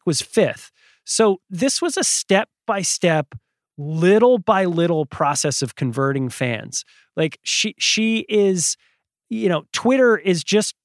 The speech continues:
been created. It's just being created. Google's just bought YouTube.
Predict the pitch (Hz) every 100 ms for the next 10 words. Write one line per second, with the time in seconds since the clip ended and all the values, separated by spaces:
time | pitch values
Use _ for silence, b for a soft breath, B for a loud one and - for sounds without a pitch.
0 | _ - 196 175 - 175 165 143 107 127
1 | 190 135 170 185 175 139 131 113 104 117
2 | 214 226 196 - 202 - 208 175 156 151
3 | - 113